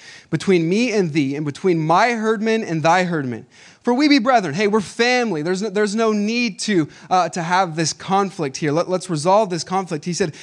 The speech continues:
"Is not the whole land before thee? Separate thyself, I pray thee, from me. If thou wilt take the left hand, then I will go to the right.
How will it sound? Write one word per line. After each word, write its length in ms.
"Is 220
not 300
the 120
whole 480
land 320
before 440
thee? 340
Separate 540
thyself, 500
I 140
pray 260
thee, 140
from 240
me. 140
If 260
thou 160
wilt 140
take 180
the 80
left 240
hand, 260
then 60
I 120
will 100
go 120
to 80
the 80
right. 300